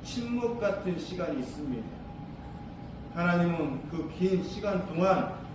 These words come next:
우리의 믿음을 준비시키시고 계획하시고 또 세워주시고 이끌어 가신다라는 거예요.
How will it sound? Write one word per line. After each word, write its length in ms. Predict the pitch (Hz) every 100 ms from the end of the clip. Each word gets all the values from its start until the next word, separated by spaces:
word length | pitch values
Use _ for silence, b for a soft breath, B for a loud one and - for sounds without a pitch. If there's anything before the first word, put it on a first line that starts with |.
| -
우리의 400 | 175 208 202 180
믿음을 680 | 190 190 185 190 202 - - - - - -
준비시키시고 1300 | - 185 202 220 180 - - 175 147 139 151 139 - - - - -
계획하시고 1160 | 143 156 196 202 165 151 147 - 170 165 - - - - - -
또 120 | 156
세워주시고 1160 | 156 196 202 - 156 - 151 147 180 170 - - - - -
이끌어 400 | 165 180 214 208
가신다라는 680 | 185 160 175 160 143 131 120
거예요. 200 | 117